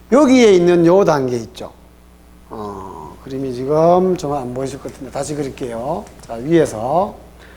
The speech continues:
이렇게, 이렇게, 이렇게 올라가는 거예요. 이렇게. 그러면 여기가, 이게 정이고 이게 반이잖아요. 그러면 이때 요 상태에 머물러 있는 것은 바로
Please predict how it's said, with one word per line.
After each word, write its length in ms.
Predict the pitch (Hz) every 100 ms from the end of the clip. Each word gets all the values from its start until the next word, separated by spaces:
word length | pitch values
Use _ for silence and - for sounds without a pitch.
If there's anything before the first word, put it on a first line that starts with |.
| - - -
이렇게, 840 | 202 220 208 - 202 208 214 214
이렇게, 800 | 196 175 160 - - 185 185 185
이렇게 760 | 185 160 147 139 - 175 170 175
올라가는 340 | 175 147 120 107
거예요. 260 | 101 90 -
이렇게. 380 | - - - - - - - - - - - - - - - - - - - -
그러면 440 | 170 202 151 110 - - - - 180
여기가, 540 | 196 208 208 233 233
이게 320 | 202 170 196
정이고 600 | - 170 180 190 180 151
이게 340 | 143 139 170 170
반이잖아요. 680 | 127 135 147 123 107 98 98 - - - - - - - - - - - - - - - - - -
그러면 540 | - 185 196 143 - - - - -
이때 800 | 247 214 - 233 160 175 131 104 - - -
요 220 | 202 294
상태에 520 | 220 208 208 202 208 175
머물러 400 | 151 170 190 180
있는 240 | 147 156
것은 280 | 143 131 120
바로 420 | 120 147 185